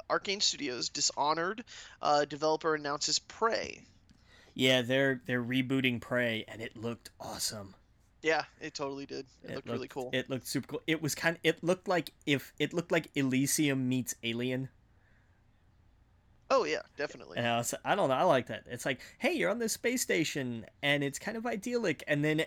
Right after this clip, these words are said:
Speaker 2: everything goes wrong." <laughs>
Speaker 1: Yeah, pretty much.
Speaker 2: Like, I know it's an old trope, but I don't care. I like that.
Speaker 1: Yeah. Oh yeah, look, definitely looked fun. So, we got that. Um, we got, uh, some news about the Elder Scrolls Online.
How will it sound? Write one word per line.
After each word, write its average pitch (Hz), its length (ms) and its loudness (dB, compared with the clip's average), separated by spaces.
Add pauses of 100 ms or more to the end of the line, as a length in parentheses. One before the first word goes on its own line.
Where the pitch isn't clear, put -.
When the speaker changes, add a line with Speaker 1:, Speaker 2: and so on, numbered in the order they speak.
Speaker 2:
everything 135 800 4
goes 127 360 2
wrong." 123 320 -2
<laughs> - 60 -12 (800)
Speaker 1:
Yeah, 170 340 2 (200)
pretty 160 200 -4
much. 151 420 -8
Speaker 2:
Like, 135 200 -4
I 151 120 6
know 151 240 6
it's 160 140 2
an 156 120 2
old 147 240 2
trope, 143 360 0
but 143 100 -2
I 131 100 4
don't 123 140 -6
care. 117 260 -6
I 123 60 0
like 113 280 -4
that. - 200 -12 (580)
Speaker 1:
Yeah. 143 220 -4 (340)
Oh 87 100 -4
yeah, 110 180 0 (140)
look, - 200 -10
definitely 156 320 -4
looked 151 140 -8
fun. - 320 -8
So, 147 300 -4 (440)
we 156 100 -2
got 156 220 2
that. 131 260 2 (140)
Um, 151 720 2 (720)
we 170 120 -2
got, 165 320 4 (160)
uh, 156 360 2
some - 200 -4
news 170 160 -6
about 165 240 0
the - 140 -10
Elder 156 260 0
Scrolls 139 300 -2
Online. 165 560 2